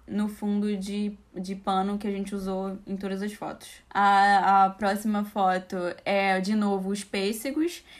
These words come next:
Dessa vez tá mostrando mais sombras e bastantes outros, outros raminhos dessas plantas que estão espalhadas no canto inferior esquerdo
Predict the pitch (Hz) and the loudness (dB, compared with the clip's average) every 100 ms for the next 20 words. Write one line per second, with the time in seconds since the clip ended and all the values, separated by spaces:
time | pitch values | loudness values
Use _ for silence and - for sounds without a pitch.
0 | - 196 214 240 214 220 226 - 247 226 | -10 0 2 2 0 0 -2 -2 0 0
1 | 220 226 226 214 208 240 - - 208 208 | 0 -2 0 2 0 -2 -6 -4 -2 -2
2 | 233 226 185 175 185 - _ _ _ 208 | -2 -2 -2 -4 -8 -16 _ _ _ 0
3 | 208 220 220 233 226 247 247 247 226 226 | 0 0 -2 0 2 0 -2 -4 -4 -4
4 | 220 226 226 226 220 - 214 226 233 220 | -4 -4 -2 -4 -4 -6 -4 -4 -2 -2
5 | 208 214 214 214 190 202 202 208 202 202 | 0 0 -2 -6 -6 -4 -4 -4 -6 -8
6 | - 190 190 208 233 302 - _ _ - | -6 -4 -2 -4 -8 -10 -16 _ _ -6
7 | 220 226 233 208 196 196 214 208 214 202 | -2 0 0 4 4 4 0 0 -2 -2
8 | 202 208 196 180 202 214 202 202 190 190 | -2 -4 -4 -4 -6 -6 -4 -4 -4 -4
9 | - - 208 202 233 262 | -8 -8 -4 -2 -2 -6